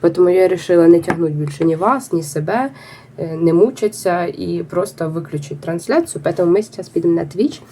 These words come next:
дивитися, м, дивитися пункт призначення шесть. Через полтора часа в Анаконди день народження, він буде повнолітній.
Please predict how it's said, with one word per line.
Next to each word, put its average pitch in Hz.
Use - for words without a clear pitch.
дивитися, 185
м, 156
дивитися 165
пункт 170
призначення 156
шесть. 226
Через 170
полтора 269
часа 269
в -
Анаконди 233
день 196
народження, 190
він 165
буде 165
повнолітній. 160